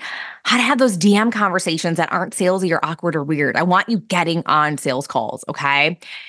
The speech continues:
And I also go really deep into creating compelling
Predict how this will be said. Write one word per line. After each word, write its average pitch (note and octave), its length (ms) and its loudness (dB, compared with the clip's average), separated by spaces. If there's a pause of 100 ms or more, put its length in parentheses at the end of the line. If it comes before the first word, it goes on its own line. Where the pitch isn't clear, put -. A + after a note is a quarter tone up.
(160)
And G#3 420 2 (280)
I A#3+ 100 4
also A#3 240 2
go A#3+ 300 2
really G#3+ 320 2
deep G3+ 320 0
into F3+ 1080 4
creating E3 320 0
compelling C#3 560 -2